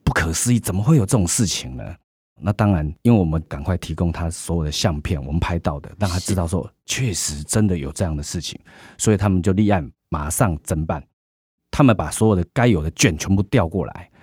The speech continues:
Speaker 1: 尤其是台北地方法院在审他那个著作权的案子，
Speaker 2: 是。
Speaker 1: 他们就发现一个不寻常的地方。
Speaker 2: 哦。
Speaker 1: 这个陈三龙哈，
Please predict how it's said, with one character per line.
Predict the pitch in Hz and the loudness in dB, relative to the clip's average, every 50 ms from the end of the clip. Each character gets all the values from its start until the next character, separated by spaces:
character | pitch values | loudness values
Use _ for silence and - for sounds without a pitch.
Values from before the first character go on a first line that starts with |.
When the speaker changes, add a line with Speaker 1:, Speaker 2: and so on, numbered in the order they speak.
| - - | -20 -6
Speaker 1:
尤 | _ 113 117 131 | _ 2 2 2
其 | - - 101 98 | 4 2 0 2
是 | - 123 | 2 0
台 | 104 - - - 110 | 0 0 0 0 2
北 | 113 98 85 | 2 2 0
地 | - 120 | 2 0
方 | 104 104 107 98 | 0 0 0 0
法 | 90 80 73 | -2 -4 -4
院 | 90 95 82 | -4 -2 0
在 | - 123 | 0 0
审 | 117 - - - 78 67 71 | 0 0 -2 -2 -4 -4 -8
他 | - 92 90 | -8 -6 -4
那 | 92 90 | -2 -2
个 | 87 - 78 71 - _ | -4 -4 -6 -8 -10 _
著 | - - 127 110 | -6 -4 -2 0
作 | 98 123 104 | 0 0 0
权 | 85 - - 69 | 0 -2 -4 -6
的 | 71 - | -8 -8
案 | 101 87 73 | -8 -8 -8
子， | 67 - - - - _ | -10 -12 -16 -18 -20 _
Speaker 2:
是。 | - - - 190 170 - - - - - - _ _ _ _ | -14 -8 -6 -4 -6 -6 -10 -18 -20 -20 -20 _ _ _ _
Speaker 1:
他 | - - 131 131 139 | -4 -2 0 2 2
们 | 131 113 101 | 2 2 2
就 | 98 - | 2 0
发 | 110 - - 107 110 | -2 -2 -2 -2 -2
现 | 107 110 101 | 0 0 -2
一 | 85 | -2
个 | 82 - 87 - _ | -2 -6 -8 -6 _
不 | - 147 | 0 0
寻 | - - 92 | 2 2 0
常 | 82 73 71 | -2 -2 -4
的 | 69 | -4
地 | 69 78 76 | -4 -4 -4
方。 | 69 69 65 - - _ _ _ _ | -4 -6 -10 -12 -14 _ _ _ _
Speaker 2:
哦。 | - 175 170 220 - _ _ _ _ _ _ _ | -2 -2 -2 -2 -4 _ _ _ _ _ _ _
Speaker 1:
这 | - - | 2 2
个 | 190 143 | 4 4
陈 | - - 101 | 4 2 2
三 | 107 - 120 117 110 | 4 4 4 4 4
龙 | 85 69 69 | 2 0 -4
哈， | 69 71 73 69 - | -8 -10 -10 -10 -12